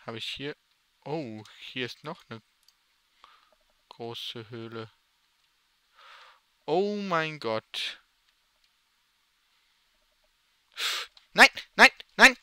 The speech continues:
nein, nein. Boah. Scheiß Zombie. Richtiger Scheiß-Zombie. Ähm. Da ist noch ein Creeper. Äh, ja, und wo komme ich jetzt wieder hier raus?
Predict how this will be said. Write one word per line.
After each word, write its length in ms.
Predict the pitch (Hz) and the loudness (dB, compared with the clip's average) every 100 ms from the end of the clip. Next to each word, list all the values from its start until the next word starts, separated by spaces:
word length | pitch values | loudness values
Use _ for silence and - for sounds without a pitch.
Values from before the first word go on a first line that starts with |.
| - | -2
nein, 180 | 220 262 - | 2 2 2
nein. 200 | 220 247 - - _ _ - - - | 4 4 2 -20 _ _ -20 -20 -6
Boah. 500 | 156 208 202 156 107 - - _ - - - | 6 10 12 12 10 2 -20 _ -20 -20 -12
Scheiß 680 | - - - 214 240 - - | -2 4 8 10 8 4 -2
Zombie. 500 | - 139 117 104 - _ _ _ _ - - - | 2 2 2 -6 -8 _ _ _ _ -20 -20 -2
Richtiger 540 | 170 247 - 156 127 117 | 2 4 4 2 2 0
Scheiß-Zombie. 880 | - 107 107 - - 117 104 110 - - - - - - - | -2 -4 -6 -10 -14 -14 -14 -16 -20 -20 -20 -20 -20 -20 -6
Ähm. 400 | 139 139 139 135 - _ _ _ _ _ _ _ _ _ _ - _ _ _ _ _ _ _ _ _ - - _ _ _ _ _ _ _ _ _ _ _ _ _ _ _ - | -2 -2 -4 -10 -16 _ _ _ _ _ _ _ _ _ _ -20 _ _ _ _ _ _ _ _ _ -20 -20 _ _ _ _ _ _ _ _ _ _ _ _ _ _ _ -4
Da 120 | 123 | -2
ist 100 | 117 | -2
noch 80 | 131 | -4
ein 120 | 131 | -8
Creeper. 640 | - - 165 180 - 104 - - - - - _ - | -8 -6 -6 -6 -6 -6 -8 -16 -20 -20 -20 _ -2
Äh, 500 | 120 117 117 117 127 - - | 0 2 2 0 -4 -14 -6
ja, 200 | 127 117 | 0 0
und 220 | 120 120 | 0 -6
wo 60 | 127 | -8
komme 180 | - 139 | -8 -6
ich 60 | |
jetzt 160 | 135 - | -8 -6
wieder 140 | 135 | -6
hier 200 | 131 135 | -4 -4
raus? 560 | 139 165 113 110 - - | -2 0 0 -4 -10 -12